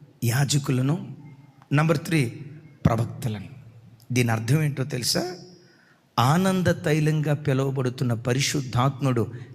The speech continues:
నీ తల మీద కుమ్మరించబడితే,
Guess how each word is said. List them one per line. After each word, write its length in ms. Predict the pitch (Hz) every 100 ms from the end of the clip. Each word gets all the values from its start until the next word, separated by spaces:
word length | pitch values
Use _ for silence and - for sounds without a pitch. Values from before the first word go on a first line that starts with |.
| -
నీ 140 | 117
తల 380 | 113 117 123 135
మీద 180 | 147 143
కుమ్మరించబడితే, 1300 | 143 - 117 123 131 120 127 113 107 139 196 294 -